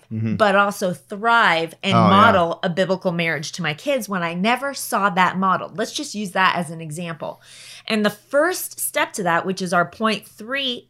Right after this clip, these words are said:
Speaker 2: in being able to leave a new legacy, is that you have to forgive your parents.
Speaker 1: Yeah.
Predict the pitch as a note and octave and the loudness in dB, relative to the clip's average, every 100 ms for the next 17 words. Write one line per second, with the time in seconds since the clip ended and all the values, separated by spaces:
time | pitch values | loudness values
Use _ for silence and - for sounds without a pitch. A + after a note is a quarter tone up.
0 | _ A#3 A#3 A3+ G3+ G#3 G3 F#3+ F3+ F#3 | _ -2 0 -2 -4 -2 -2 -2 -2 -4
1 | F#3+ D#3+ A#3 B3 F#3 D3+ C#3+ C3+ C#3+ C3+ | -6 -4 -4 -4 -6 -4 -6 -6 -8 -8
2 | D3 F3 _ _ _ G3 G3+ G#3 A3 A3 | -10 -12 _ _ _ -14 -10 -10 -10 -10
3 | G#3+ F3 F#3 F3 D#3+ E3 - G#3+ G3 D3 | -10 -4 -2 -2 -2 -8 -8 -6 -4 -6
4 | - - - - _ - A#2 A2 G#2+ G#2+ | -10 -10 -10 -12 _ -6 0 2 4 2
5 | G2+ | -2